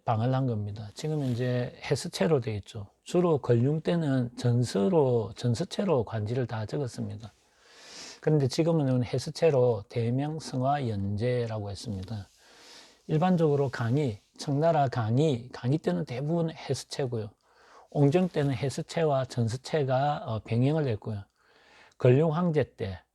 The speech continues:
강희의 손자인 건륭 한-, 황제 때, 이때는 어, 해스체가 초창기에 나오다가 초임 황제 초기 시대는 나오다가 뒤에는 다 전서로 바뀝니다. 그래서 해스체가 구하기가 좀 많이 힘듭니다.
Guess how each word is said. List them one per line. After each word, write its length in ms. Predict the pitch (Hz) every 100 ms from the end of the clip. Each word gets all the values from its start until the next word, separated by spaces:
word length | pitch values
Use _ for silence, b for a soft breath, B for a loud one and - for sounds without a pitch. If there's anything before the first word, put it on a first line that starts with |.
| -
강희의 380 | 113 127 147
손자인 500 | 127 160 143 131 139
건륭 320 | 131 123 139 139
한-, 260 | 170 180 -
황제 460 | - 190 160 127 -
때, 280 | 110 87 - B B B B -
이때는 560 | 165 185 180 160 170 - b b b b -
어, 120 | 113
해스체가 720 | 110 160 - 190 190 170 160
초창기에 580 | 156 - - 202 190 185
나오다가 680 | 135 117 127 143 127 107 101 _ _ _ -
초임 500 | - 160 143 143 151
황제 400 | - 185 156 147
초기 260 | - 165
시대는 440 | 135 135 127 123 113
나오다가 400 | 110 127 135 123
뒤에는 340 | 127 120 135
다 180 | 123 110
전서로 480 | - 113 107 160 123
바뀝니다. 640 | 95 - 113 95 104 101 _ B B B B
그래서 260 | 139 -
해스체가 800 | 117 131 - 170 - 147 127 131 -
구하기가 480 | 117 110 135 123
좀 240 | 107 123 107
많이 260 | 92 107
힘듭니다. 720 | 110 - 143 143 127 104 -